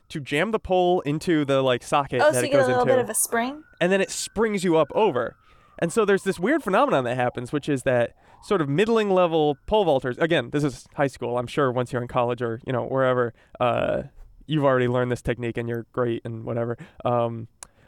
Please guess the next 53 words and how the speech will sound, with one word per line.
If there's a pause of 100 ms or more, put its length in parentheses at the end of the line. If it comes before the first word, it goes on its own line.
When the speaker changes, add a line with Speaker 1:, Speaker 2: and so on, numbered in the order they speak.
(100)
Speaker 1:
but
the
sort
of
people
who (100)
are
just
learning
in
high
school (640)
will
all
sort
of
bunch
up (100)
at
the
nine
foot
level. (200)
Speaker 2:
Okay.
Speaker 1:
And
then
they
just,
they
won't
get
any
farther
until
they
figure
this
out.
And
then
suddenly
they're
clearing
eleven
and
twelve
feet.
Like,
they
all
Speaker 2:
Oh.
Speaker 1:
just,
like,